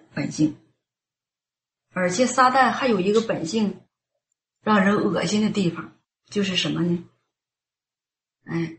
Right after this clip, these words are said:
他试探主耶稣，在他心里认为什么呢？即便试探不成功，他也要试一试。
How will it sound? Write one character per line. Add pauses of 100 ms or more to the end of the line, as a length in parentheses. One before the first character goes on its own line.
他
试
探
主
耶
稣， (240)
在
他
心
里
认
为
什
么
呢？ (380)
即
便
试
探
不
成
功， (300)
他
也
要
试
一
试。